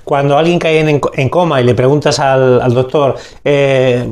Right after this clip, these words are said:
"¿cuándo va a salir del coma?", te dicen, "Es que no se sabe", ¿no?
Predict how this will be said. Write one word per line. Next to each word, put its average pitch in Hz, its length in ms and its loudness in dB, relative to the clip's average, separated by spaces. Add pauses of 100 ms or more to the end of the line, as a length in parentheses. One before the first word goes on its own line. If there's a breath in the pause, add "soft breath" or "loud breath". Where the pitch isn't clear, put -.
(120)
"¿cuándo 156 300 -2
va 143 80 0
a 143 40 0
salir 143 220 0
del 131 140 0
coma?", 160 280 -2
te 151 100 -2
dicen, 127 500 0 (240 loud breath)
"Es - 140 -2
que 147 420 0
no 143 180 2
se 147 140 -2
sabe", 131 320 0
¿no? 196 260 -2